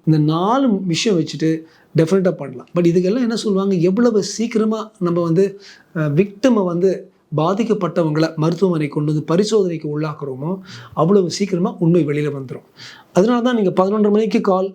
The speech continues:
நாலரை மணிக்கு அடிச்சா, அஞ்சரை மணி என்ன, அஞ்சரை மணி நேரம் என்ன பண்ணிட்டு இருந்தீங்க? ஒருவேளை அப்போ வந்து அவங்க ஹண்ட் பண்ணிட்டு இருந்தாங்களோ, அந்த கொள்ளைக்காரங்களுக்கு ஹண்ட் பண்ணிருக்கலாம்,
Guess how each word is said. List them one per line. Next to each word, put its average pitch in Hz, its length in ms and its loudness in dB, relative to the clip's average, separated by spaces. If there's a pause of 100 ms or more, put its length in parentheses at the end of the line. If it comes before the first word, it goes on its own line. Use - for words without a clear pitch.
நாலரை 180 300 2
மணிக்கு 170 240 0
அடிச்சா, 180 300 -6
அஞ்சரை 220 400 0
மணி 247 300 0
என்ன, 175 220 0
அஞ்சரை 175 380 0
மணி 165 140 -2
நேரம் 180 180 -2
என்ன 175 200 0
பண்ணிட்டு 156 260 -6
இருந்தீங்க? 135 320 -8 (340)
ஒருவேளை 180 500 2
அப்போ 165 220 -6
வந்து 180 240 0
அவங்க 151 360 -6
ஹண்ட் 190 200 0
பண்ணிட்டு 165 300 -2
இருந்தாங்களோ, 151 400 -4 (340)
அந்த 143 520 -2 (240)
கொள்ளைக்காரங்களுக்கு 160 760 2 (240)
ஹண்ட் 180 140 2
பண்ணிருக்கலாம், 156 420 0